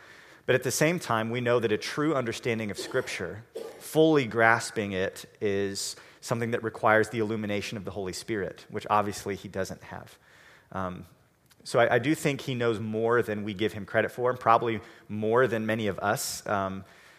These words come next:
uh, because he's been around forever, has had a chance to observe and, and add to his knowledge. Um, and he's very aware of what Scripture says. He's a highly intelligent spiritual creature, but he's not omniscient. He doesn't know everything. So.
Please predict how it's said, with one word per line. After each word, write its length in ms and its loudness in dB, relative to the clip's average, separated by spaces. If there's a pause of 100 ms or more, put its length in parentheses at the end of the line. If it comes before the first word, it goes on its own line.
(200)
uh, 200 -2
because 420 0
he's 140 -6
been 140 0
around 360 0
forever, 420 0
has 160 -6
had 120 -2
a 40 -4
chance 360 -6
to 120 -8
observe 720 -4
and, 240 -8 (260)
and 160 -6
add 260 4
to 100 -4
his 180 -6
knowledge. 720 -4
Um, 340 -8
and 80 -16
he's 100 -12
very 160 0
aware 220 0
of 80 0
what 100 -8
Scripture 320 -10
says. 380 -6
He's 160 -12
a 40 -12
highly 340 2
intelligent 580 -6 (380)
spiritual 380 -8
creature, 460 -6
but 60 -12
he's 100 -10
not 280 -2
omniscient. 540 -8
He 60 -14
doesn't 220 -4
know 140 -14
everything. 480 -12 (420)
So. 260 -16